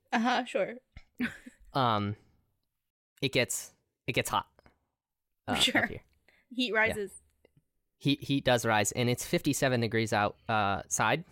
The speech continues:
Speaker 2: outside.
Speaker 1: Mm-hmm.
Speaker 2: Um, and I have a little, oh, I hit my mic. I have a little, um,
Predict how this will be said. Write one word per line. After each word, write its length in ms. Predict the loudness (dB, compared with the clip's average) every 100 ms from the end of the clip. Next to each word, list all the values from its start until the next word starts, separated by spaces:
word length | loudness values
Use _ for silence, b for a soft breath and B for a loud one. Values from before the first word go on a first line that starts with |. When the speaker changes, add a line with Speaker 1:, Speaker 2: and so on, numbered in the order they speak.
| -4
Speaker 2:
outside. 360 | -2 2 2 4
Speaker 1:
Mm-hmm. 720 | 2 2 0 -2 -6 -12 -2
Speaker 2:
Um, 420 | 0 2 2 -2 -6 -2
and 100 | 0
I 60 |
have 240 | 2 0 0
a 60 |
little, 420 | -2 0 2 0 0
oh, 160 | -2 -2 -4 -4
I 60 |
hit 120 | -2
my 100 | 0
mic. 180 | 0 -2 -8 b b -2
I 120 | 2
have 160 | 2 2
a 60 |
little, 600 | 0 2 2 4 2 0 _ _ _ _ _ _ _ -2
um, 480 | 2 2 2 0